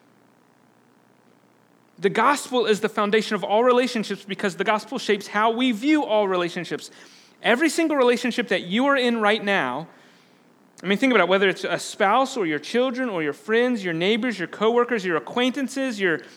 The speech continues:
grandchildren, your great-grandchildren, your in-laws, whatever relationship you're in right now, every single one, if you're a Christian, is to be shaped by the gospel. It is to be a gospel-shaped relationship,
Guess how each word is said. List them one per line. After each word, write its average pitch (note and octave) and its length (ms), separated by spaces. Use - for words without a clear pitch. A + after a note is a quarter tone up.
grandchildren, B3 640
your F3+ 200
great-grandchildren, A#3+ 960
your F3 160
in-laws, B3+ 800
whatever A#3+ 340
relationship D4+ 640
you're A3+ 140
in A3+ 60
right G#3 160
now, F#3 360
every D#4 420
single C4+ 600
one, F#3 520
if - 140
you're C#4 160
a C4+ 40
Christian, A#3+ 520
is G3+ 180
to - 80
be G3+ 100
shaped G#3+ 420
by F3+ 260
the F#3 120
gospel. A3+ 420
It F#3 160
is G#3+ 120
to - 80
be F#3 160
a F#3 100
gospel-shaped E3+ 840
relationship, G3+ 640